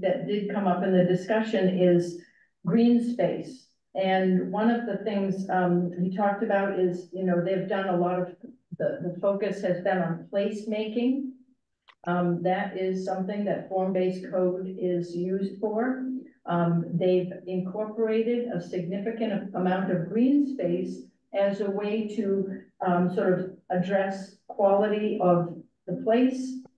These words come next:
and compensate for the density of development.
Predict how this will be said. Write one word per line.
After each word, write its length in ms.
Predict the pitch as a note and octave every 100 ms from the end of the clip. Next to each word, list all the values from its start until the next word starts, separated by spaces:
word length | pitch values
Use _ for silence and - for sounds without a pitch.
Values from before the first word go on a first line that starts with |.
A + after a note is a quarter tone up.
| _
and 480 | F3+ F3+ F3+ F#3 F#3
compensate 880 | A3+ A3 A3+ A3+ - G#3 G3+ G#3 -
for 200 | F#3+ F#3
the 100 | F3
density 600 | E3+ F#3+ G3 F#3 F3+ F#3
of 140 | E3+ F3
development. 680 | E3 D#3+ E3+ - C#3+ -